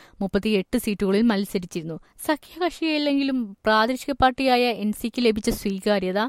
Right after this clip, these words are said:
കോൺഗ്രസിനെ നിരാശപ്പെടുത്തുന്നു. വോട്ട് വിഹിതത്തിൽ മുന്നിലെത്തി ബി ജെ പി.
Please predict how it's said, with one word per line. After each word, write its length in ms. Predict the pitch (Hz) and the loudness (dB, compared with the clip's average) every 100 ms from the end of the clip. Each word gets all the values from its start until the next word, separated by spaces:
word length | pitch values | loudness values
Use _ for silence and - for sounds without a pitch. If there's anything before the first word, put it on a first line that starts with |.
| - - - | -6 -18 4
കോൺഗ്രസിനെ 540 | 233 240 240 - 226 | 4 6 2 0 -2
നിരാശപ്പെടുത്തുന്നു. 800 | 220 185 190 - 190 175 175 170 160 _ _ _ | 0 -2 -4 -4 -8 -8 -10 -14 -16 _ _ _
വോട്ട് 300 | 208 254 277 | -2 0 0
വിഹിതത്തിൽ 460 | 370 302 294 277 294 | -2 -2 -6 -4 -2
മുന്നിലെത്തി 560 | 254 226 233 262 233 247 | 0 0 0 0 -2 -2
ബി 180 | 226 190 | -4 -6
ജെ 180 | 180 185 | -6 -6
പി. 180 | 170 165 | -6 -10